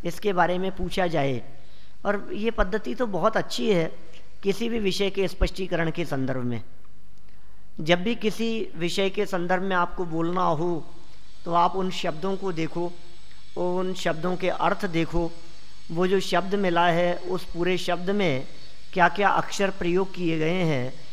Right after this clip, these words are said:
उनको देखकर उसका अर्थ निकालने का प्रयास करो, तो आप उस विषय का स्पष्टीकरण अच्छे से कर पाओगे।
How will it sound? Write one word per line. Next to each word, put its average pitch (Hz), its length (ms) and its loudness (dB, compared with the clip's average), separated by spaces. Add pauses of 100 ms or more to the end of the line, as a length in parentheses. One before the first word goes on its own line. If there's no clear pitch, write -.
(240)
उनको 202 320 2
देखकर 170 440 0
उसका 170 260 -2
अर्थ 160 320 0
निकालने 156 460 0
का 160 120 -2
प्रयास 156 380 -2
करो, 147 380 -2 (400)
तो 170 60 -2
आप 170 240 2
उस 180 140 4
विषय 165 300 0
का 165 160 0
स्पष्टीकरण 156 600 -2
अच्छे - 320 -2
से 143 160 -2
कर 127 160 -2
पाओगे। 123 460 -4